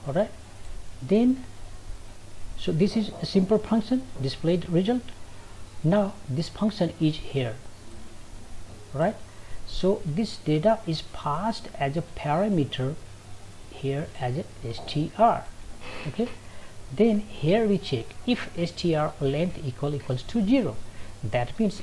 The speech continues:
if user has not typed anything, in that case it will display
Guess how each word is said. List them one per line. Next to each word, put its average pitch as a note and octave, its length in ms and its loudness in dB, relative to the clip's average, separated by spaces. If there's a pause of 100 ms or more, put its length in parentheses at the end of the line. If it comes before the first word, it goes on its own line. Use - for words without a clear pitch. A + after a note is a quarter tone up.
if G3 180 0
user C3+ 360 4
has D3+ 340 -2
not C3 420 0
typed - 300 -2
anything, B2+ 380 2 (500)
in D#3 220 4
that E3+ 200 0 (180)
case C3 340 2 (340)
it F3 200 2
will C3 200 2
display B2 460 -2